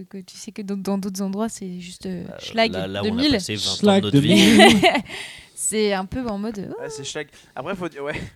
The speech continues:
Speaker 4: Après, faut dire, euh, là, en, en réécoutant, j'avais zappé ça, mais, euh, le pôle sud, ça a été, euh, construit, du coup, dans le secret le plus total.
Speaker 1: Oui.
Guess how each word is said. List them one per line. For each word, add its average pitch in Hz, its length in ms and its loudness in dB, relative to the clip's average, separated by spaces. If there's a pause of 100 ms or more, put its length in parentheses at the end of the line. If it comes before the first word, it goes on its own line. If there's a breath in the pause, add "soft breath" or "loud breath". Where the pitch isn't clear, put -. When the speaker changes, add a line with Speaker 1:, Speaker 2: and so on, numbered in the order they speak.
(440 soft breath)
Speaker 4:
Après, 151 180 -10
faut 175 120 -14
dire, 180 280 -6
euh, 135 260 -4
là, 156 140 -2
en, 143 180 -4 (240)
en 135 80 -12
réécoutant, 143 600 -8
j'avais 131 200 -12
zappé 151 280 -10
ça, 180 220 -12
mais, 139 160 -10 (680)
euh, 123 260 -6
le 127 140 -8
pôle 139 200 -8
sud, - 220 -16
ça 135 60 -10
a 127 40 -8
été, 120 320 -10
euh, 117 140 -8
construit, 123 300 -14
du 117 160 -16
coup, 117 240 -14
dans 113 160 -10
le 110 100 -12
secret 120 300 -16
le 107 60 -14
plus 95 180 -20
total. 185 460 -14 (280)
Speaker 1:
Oui. 220 220 -6